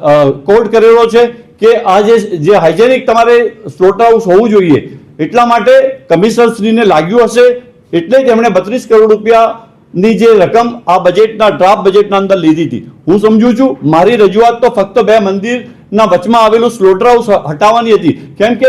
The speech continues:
હું સ્થાનિક ધારાસભ્ય છું, એક મુસ્લિમ ધારાસભ્ય હોવાના કારણે પણ હું એવું ઈચ્છું છું કે બીજા કોઈ ધર્મની લાગણી ના દુભાય, તેના માટે જ મારી આ રજૂઆત હતી. અ, મને આપના મારફતે, અન્ય મીડિયાના મારફતેથી અત્યારે જાણવા મળ્યું કે આ સ્લોટર હાઉસ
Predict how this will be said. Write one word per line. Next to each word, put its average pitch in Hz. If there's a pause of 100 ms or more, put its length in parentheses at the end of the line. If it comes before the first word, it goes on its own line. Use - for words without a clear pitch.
હું 233
સ્થાનિક 214
ધારાસભ્ય 208 (100)
છું, 220
એક 226
મુસ્લિમ 214
ધારાસભ્ય 220
હોવાના 214
કારણે 233
પણ 247 (300)
હું 240
એવું 240
ઈચ્છું 240
છું 247
કે 262
બીજા 185
કોઈ 226
ધર્મની 208
લાગણી 180
ના 185
દુભાય, 175 (220)
તેના 208
માટે 190
જ 208
મારી 175
આ 156
રજૂઆત 127
હતી. - (760)
અ, 131
મને 180 (520)
આપના 170
મારફતે, 196
અન્ય 180
મીડિયાના 175
મારફતેથી 165
અત્યારે 175
જાણવા 151
મળ્યું 151 (720)
કે 180 (680)
આ 175
સ્લોટર 165
હાઉસ 196